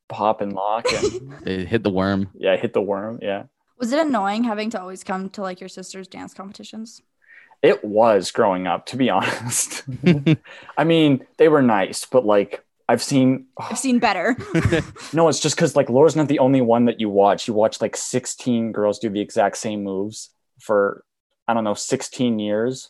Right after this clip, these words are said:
Speaker 1: times
Speaker 2: It gets old fast.
Speaker 1: It gets real old real fast, you know?
Speaker 3: Wow.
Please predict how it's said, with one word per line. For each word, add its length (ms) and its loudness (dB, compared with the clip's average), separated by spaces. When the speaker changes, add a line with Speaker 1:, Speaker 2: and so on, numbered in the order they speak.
Speaker 1:
times 460 -8
Speaker 2:
It 80 -14
gets 180 -4
old 300 0
fast. 380 -2
Speaker 1:
It 100 2
gets 180 2
real 360 6
old 340 4
real 380 4
fast, 560 -4
you 80 -6
know? 300 -6
Speaker 3:
Wow. 1080 -12